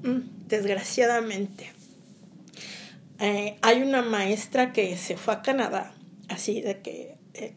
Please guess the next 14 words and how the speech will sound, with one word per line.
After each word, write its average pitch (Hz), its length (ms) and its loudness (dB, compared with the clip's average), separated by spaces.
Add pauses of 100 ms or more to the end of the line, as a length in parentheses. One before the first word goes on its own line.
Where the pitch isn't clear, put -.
(140)
s-, - 400 -4
apenas 269 420 4
se 370 100 2
enteró 247 400 4
que 247 220 8
estaban 262 420 2
cancelando 240 640 4
vuelos 233 400 0
y - 40 -6
todo, 269 440 -2 (640)
salió 226 480 6
por 240 220 4
patas 240 460 2
y 208 460 -8